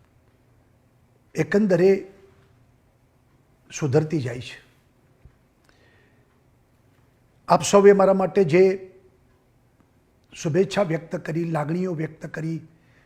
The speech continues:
પ્રાર્થના કરી, એ તમામનો હું આ તકે આભાર પણ માનું છું.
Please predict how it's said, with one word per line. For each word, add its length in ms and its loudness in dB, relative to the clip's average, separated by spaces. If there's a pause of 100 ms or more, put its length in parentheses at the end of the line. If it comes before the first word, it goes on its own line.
(180)
પ્રાર્થના 480 -6
કરી, 280 -6 (1300)
એ 100 -8 (120)
તમામનો 460 4
હું 260 -2 (460)
આ 120 -8
તકે 300 -8
આભાર 520 -4
પણ 260 -10
માનું 220 -10
છું. 200 -20